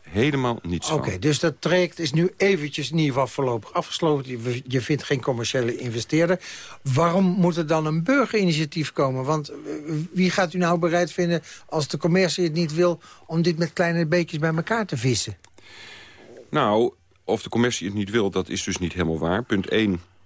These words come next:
Speaker 1: eh, wat ik zeg, Nuon is bezig geweest, maar heeft geen koper gevonden... op basis van een nogal slechte propositie. Eh, die business case van ons, daar zijn we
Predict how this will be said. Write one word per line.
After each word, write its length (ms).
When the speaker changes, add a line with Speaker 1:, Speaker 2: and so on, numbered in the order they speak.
Speaker 1:
eh, 300
wat 180
ik 100
zeg, 180
Nuon 280
is 120
bezig 320
geweest, 300
maar 160
heeft 200
geen 180
koper 300
gevonden... 400
op 120
basis 380
van 140
een 100
nogal 240
slechte 380
propositie. 800
Eh, 360
die 180
business 300
case 240
van 120
ons, 220
daar 140
zijn 220
we 140